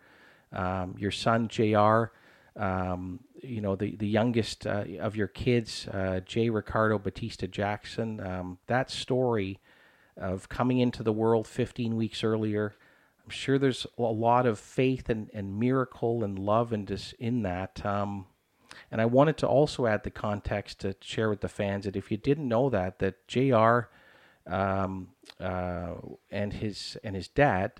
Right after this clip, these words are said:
uh, Jay, were only able to, to be with each other. Uh,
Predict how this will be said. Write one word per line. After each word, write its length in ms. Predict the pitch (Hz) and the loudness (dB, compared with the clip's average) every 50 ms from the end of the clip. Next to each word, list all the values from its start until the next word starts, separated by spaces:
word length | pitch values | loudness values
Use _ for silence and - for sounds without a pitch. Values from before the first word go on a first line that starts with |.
| - - | -16 -20
uh, 60 | - - _ | -20 -20 _
Jay, 460 | - 127 143 135 113 92 95 110 - - _ _ _ _ _ _ _ _ | -2 2 2 2 2 2 -2 -4 -8 -14 _ _ _ _ _ _ _ _
were 180 | - 110 113 - - | -6 -6 -6 -2 0
only 400 | 117 127 160 190 214 202 - - | 2 2 2 4 2 0 0 0
able 340 | 131 131 135 139 135 135 123 | 0 0 0 0 0 -2 -2
to, 240 | - - 110 101 - - _ _ _ _ | -2 -4 -6 -6 -6 -10 _ _ _ _
to 100 | - 131 | -10 -10
be 240 | 110 - 127 135 147 | -6 -4 -4 -2 0
with 220 | 143 135 - - | 0 -2 -2 -2
each 240 | 110 98 - - - | -6 -8 -6 -8 -8
other. 320 | 87 82 80 90 101 113 - _ _ - | -8 -8 -6 -8 -8 -10 -12 _ _ -12
Uh, 320 | - 95 92 95 92 92 | -8 -6 -6 -6 -6 -6